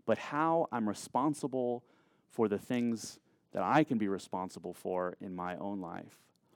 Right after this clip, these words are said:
Look at the paradox between verse two and verse five in our passage. And this is strange here. Would you just acknowledge its strangeness? "Bear one another's burdens and fulfill the law of Christ. For each of you will have to bear your own load."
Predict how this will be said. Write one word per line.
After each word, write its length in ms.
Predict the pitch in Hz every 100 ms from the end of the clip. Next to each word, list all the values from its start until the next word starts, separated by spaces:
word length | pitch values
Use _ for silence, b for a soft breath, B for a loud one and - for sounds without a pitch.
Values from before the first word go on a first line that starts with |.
| _
Look 140 | 139 156
at 60 |
the 80 | 208
paradox 480 | - 139 139 123 113
between 300 | 117 - 110
verse 240 | 110 104
two 300 | - 117 110
and 100 | 104
verse 260 | 95 98 - -
five 380 | 98 95 90
in 80 | 87
our 100 | 85
passage. 460 | 82 90 85 92 92
And 120 | 92 b b b b b -
this 200 | 170 180
is 120 | 139
strange 540 | - - 113 101 90
here. 360 | - 82 78 82
Would 180 | 117 110
you 100 | 127
just 220 | 127 - - _ -
acknowledge 500 | 98 107 104 113 104
its 380 | 95 - - - _ _ _ _ _ _ _ _ _
strangeness? 880 | - - 107 101 107 - 107 - - _ _ _ _ _
"Bear 200 | 190 226
one 160 | 226 226
another's 360 | 208 208 190
burdens 480 | - 208 190 135 107
and 120 | 139
fulfill 400 | 151 139 202 196
the 80 | 160
law 240 | 160 180
of 120 | 175 -
Christ. 520 | 185 143 107 - - _ _ _ _ _ _
For 160 | - 208
each 160 | 269 269
of 100 | 220
you 180 | 254
will 100 | 226
have 160 | 190 214
to 80 | 185
bear 200 | 202 208
your 200 | 185 175
own 160 | 170 147
load." 340 | 131 95